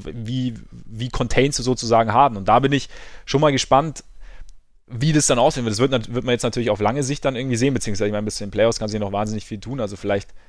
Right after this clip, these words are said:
ist das Experiment, kippt's dann gar nicht so ins Extrem, wie wir momentan denken. Oder die Idee, vielleicht gibt, also haben sie dann doch noch irgendwie, also die letzten Spiele deuten jetzt vielleicht darauf hin, aber wie gesagt, vielleicht auch einfach aus, aus Testgründen.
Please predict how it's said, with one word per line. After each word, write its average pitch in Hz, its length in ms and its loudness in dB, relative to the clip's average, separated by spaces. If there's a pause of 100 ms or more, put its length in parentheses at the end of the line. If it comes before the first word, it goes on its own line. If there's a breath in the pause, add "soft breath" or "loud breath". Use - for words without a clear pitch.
(580)
ist - 220 -2
das 127 120 2
Experiment, 117 760 0
kippt's - 200 -4
dann 117 120 2
gar 110 160 6
nicht 110 140 0
so 120 160 2
ins 127 140 0
Extrem, 123 440 -2
wie 117 100 -2
wir 113 100 2
momentan 107 560 0
denken. 110 340 -4 (600)
Oder 104 160 -2
die 113 180 -2
Idee, 117 320 2
vielleicht 101 380 -2
gibt, - 260 -8
also 104 180 -4
haben 107 120 -2
sie 110 80 -4
dann 104 140 0
doch 110 120 0
noch 117 140 -4
irgendwie, 113 260 -4
also 98 140 -4
die 101 80 -4
letzten 104 240 -2
Spiele 113 240 -2
deuten 113 240 4
jetzt 104 100 -4
vielleicht 104 240 2
darauf 101 140 -2
hin, 135 100 -2
aber 107 160 0
wie 101 80 -6
gesagt, 104 260 0
vielleicht 101 180 0
auch 98 100 -2
einfach 104 220 -2
aus, 95 340 -2 (600 soft breath)
aus - 220 2
Testgründen. 135 800 -2